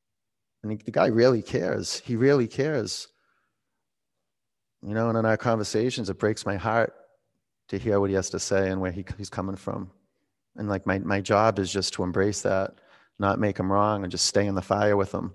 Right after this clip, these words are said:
and talk to him and help him, um, see.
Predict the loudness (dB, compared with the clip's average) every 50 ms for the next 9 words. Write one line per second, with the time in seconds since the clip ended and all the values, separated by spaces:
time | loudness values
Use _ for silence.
0 | -14 _ _ _ _ _ _ _ _ _ _ _ _ -10 -8 -8 -4 2 4 4
1 | 4 4 4 0 0 0 0 0 -2 -2 -4 -2 -2 -2 0 0 0 -2 -2 -2
2 | -6 -6 -4 -4 -4 -4 -4 -6 -2 -2 -2 -2 -2 -4 -8